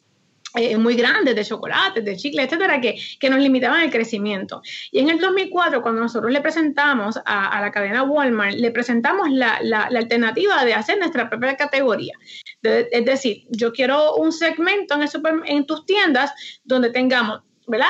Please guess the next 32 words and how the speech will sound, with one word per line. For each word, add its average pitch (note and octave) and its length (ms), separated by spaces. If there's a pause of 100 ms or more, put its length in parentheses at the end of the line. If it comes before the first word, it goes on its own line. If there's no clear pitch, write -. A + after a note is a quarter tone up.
(120)
Una A#3+ 240
parte C4 360
de, A3+ 840
queríamos A#3 420
romper C4+ 480
con C#4 140
lo B3 60
que A#3+ 80
existía. A#3 640
Casi A3 240
todo B3+ 260
lo C4+ 80
que C4 80
había B3+ 200
eran C4+ 280
tablillas. A#3 500
Queremos G#3+ 340
re-, G3+ 140
sacar A3+ 380
cuatro D#4 300
tablillas, D#4+ 560
poner G#3+ 340
ganchitos C#4+ 480
para A#3 240
colgar A3 300
las B3+ 160
bolsitas D4 760
y A#3 120
luego G#3+ 220
entonces C4+ 320
las A3+ 160
tablillas. - 480